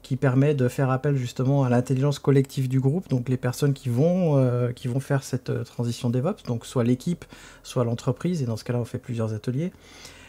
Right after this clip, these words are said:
En fait, c'est une méthode qui, euh, mêle, euh, gestion de projet collaborative, euh, euh, volonté profonde de là où on veut aller, euh, bien-être des personnes et ce genre de choses. Et souvent, ça permet, euh, bah, de faire, euh,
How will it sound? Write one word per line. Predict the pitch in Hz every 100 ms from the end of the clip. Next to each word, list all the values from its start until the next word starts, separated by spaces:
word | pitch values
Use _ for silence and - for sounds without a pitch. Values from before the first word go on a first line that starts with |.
| -
En | 127
fait, | 175 170
c'est | - 127 127 131
une | 131
méthode | 131 165 160
qui, | - 135 131 127
euh, | 127
mêle, | 123 131 151 143
euh, | 127 123
gestion | 123 135 -
de | 143
projet | 135 - 139 131 143
collaborative, | 139 127 127 127 127 131 147 151 160 160
euh, | 135 123 123 120 - - - -
euh, | 139 120 117 123 120 123 127 208
volonté | 143 131 143 151 147
profonde | 143 147 139 165 156
de | 135
là | 131 135
où | 131
on | 131
veut | 123 131
aller, | 131 139 151 160 - - - -
euh, | 123 120
bien-être | 120 139 139 143 139
des | 131
personnes | 131 135 - 139 147 139 139
et |
ce | 123
genre | 120 127
de | 127
choses. | 123 160 175 170 - - -
Et | 147 135 143 147
souvent, | - 143 156 190 208
ça | - 139
permet, | 135 135 135 147 170 - -
euh, | 127 120 120
bah, | 120 123
de | 120 127
faire, | - 135 - -
euh, | 117